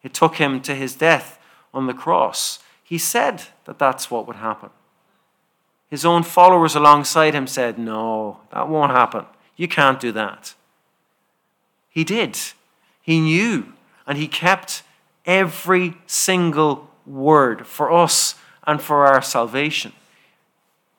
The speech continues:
And everything that is still to come that he has said, therefore, we can trust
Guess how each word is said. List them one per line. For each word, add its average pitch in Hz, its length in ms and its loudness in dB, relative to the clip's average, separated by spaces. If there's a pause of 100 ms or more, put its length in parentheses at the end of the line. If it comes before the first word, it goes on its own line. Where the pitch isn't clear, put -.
(300)
And 139 200 0
everything 156 680 0 (160)
that 147 200 0
is 143 140 -2
still 185 360 0
to 165 100 -6
come 185 320 0
that 156 120 -4
he 156 140 -4
has 143 220 -2
said, 175 500 0 (440)
therefore, 139 680 0 (520)
we 165 180 2
can 139 320 -4
trust - 800 -2